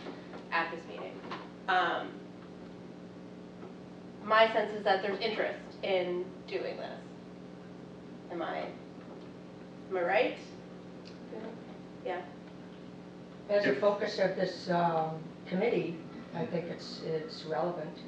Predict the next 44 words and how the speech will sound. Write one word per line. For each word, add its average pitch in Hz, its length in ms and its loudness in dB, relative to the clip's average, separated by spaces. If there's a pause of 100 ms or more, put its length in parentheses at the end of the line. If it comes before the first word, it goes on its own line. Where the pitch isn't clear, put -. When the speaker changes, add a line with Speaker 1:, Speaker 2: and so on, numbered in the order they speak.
Speaker 1:
Okay. 202 100 -4 (1500)
So - 60 -10
you 196 60 -6
feel 202 100 0
like 185 120 2
it 190 60 2
would 180 80 2
be 175 80 0
a 170 80 -2
worthwhile 185 520 2
exercise 170 520 -6
for 151 100 -8
us - 100 -6 (120)
to - 60 -6 (520)
Speaker 2:
Yeah, 190 320 10
and 196 100 6
as 185 140 6
I 185 60 2
said, 185 240 4
I, 175 360 4
I - 40 10
would 190 180 4
like 175 300 6
to 175 120 0
hear, 180 360 6
especially 170 520 2
in 170 120 0
the - 60 -2
sequence - 640 -2
that 214 140 0
you, 170 280 0 (440)
that 170 120 -4
you 175 120 2
suggested, 156 760 -2 (300)
Speaker 1:
Mm-hmm. 185 160 -6 (480)
Speaker 2:
since 175 300 -2
I 170 120 4
know 180 220 6
that 170 220 0
there 160 200 4
are 156 240 4
groups 160 280 -4
who 165 200 0
are 147 180 2